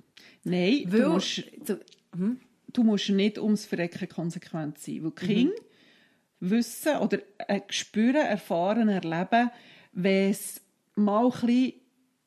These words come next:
Speaker 1: wenn die Mama inkonsequent ist.
Speaker 2: Also
Speaker 1: Oder
Speaker 2: wir
Speaker 1: wenn
Speaker 2: können
Speaker 1: sie
Speaker 2: jetzt, wollen wir ein Beispiel nehmen?
Speaker 1: Ja, wir nehmen ein Beispiel. Was
Speaker 2: Ist
Speaker 1: nehmen wir?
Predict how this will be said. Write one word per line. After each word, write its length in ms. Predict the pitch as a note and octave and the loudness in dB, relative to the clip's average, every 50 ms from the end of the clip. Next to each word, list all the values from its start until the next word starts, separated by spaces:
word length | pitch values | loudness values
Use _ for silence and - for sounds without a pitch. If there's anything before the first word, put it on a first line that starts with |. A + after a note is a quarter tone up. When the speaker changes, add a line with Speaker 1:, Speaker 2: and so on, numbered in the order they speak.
| _ _ _ _ _ _ _ _ _ _ _ _ _ | _ _ _ _ _ _ _ _ _ _ _ _ _
Speaker 1:
wenn 140 | F#3+ G3 G3 G3+ | -4 -4 -4 0
die 60 | - G#3+ | 0 2
Mama 300 | G#3 A3+ A#3+ B3 B3 G#3 | 4 6 6 6 6 4
inkonsequent 1160 | - - A3 B3 C4+ C4+ - - B3+ B3 B3 - B3 - - - G#3+ G3 G3+ G#3 A3+ - - | 2 2 2 2 2 2 0 0 2 2 2 2 0 -6 -6 -4 -4 -2 0 -2 -2 -4 -4
ist. 220 | D#3+ D#3+ E3 - G3 | -6 -6 -6 -2 0
Speaker 2:
Also 140 | G3+ G#3 A3+ | 2 2 2
Speaker 1:
Oder 20 | A#3 | 2
Speaker 2:
wir 40 | G#3+ | 2
Speaker 1:
wenn 80 | A#3+ A#3+ | 4 4
Speaker 2:
können 120 | A#3 A3+ A#3 | 6 6 4
Speaker 1:
sie 40 | B3+ | 4
Speaker 2:
jetzt, 60 | A3 G#3+ | 4 4
wollen 120 | A3+ A3 | 6 6
wir 60 | A3+ | 6
ein 120 | G#3+ - - | 4 2 0
Beispiel 360 | B3+ A#3+ - - - A#3+ G#3+ | -2 -4 -4 -2 0 0 0
nehmen? 300 | F#3 D#3+ D#3 E3 F3 E3+ - _ _ | 2 0 0 -2 -4 -8 -10 _ _
Speaker 1:
Ja, 140 | - G#3+ A#3 A#3 | 0 2 4 6
wir 60 | A3+ | 6
nehmen 100 | G#3+ G3 F3+ | 6 6 4
ein 140 | E3+ E3+ - - | 2 0 -4 -6
Beispiel. 400 | - E3 D#3 - - - - E3+ D#3 - _ _ _ _ _ | -8 -8 -8 -8 -10 -12 -12 -12 -14 -18 _ _ _ _ _
Was 180 | - G3 F#3+ | -6 -6 -4
Speaker 2:
Ist 40 | F#3+ | -2
Speaker 1:
nehmen 260 | F#3+ F#3+ G3+ G3+ F3+ | -2 0 0 2 0
wir? 100 | D#3 - | 0 -2